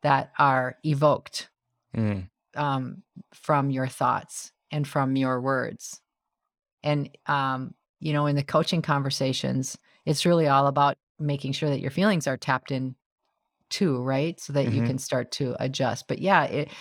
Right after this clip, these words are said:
Speaker 1: it, it's a, it's a really dynamic thing. It's a very, very challenging thing, even if,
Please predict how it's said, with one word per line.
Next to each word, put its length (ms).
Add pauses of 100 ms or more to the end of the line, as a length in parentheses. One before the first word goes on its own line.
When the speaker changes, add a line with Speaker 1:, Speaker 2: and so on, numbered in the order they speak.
(180)
Speaker 1:
it, 320
it's 200
a, 260 (220)
it's 160
a 100
really 280
dynamic 560
thing. 300
It's 160
a 80
very, 360
very 260
challenging 580
thing, 360
even 400
if, 360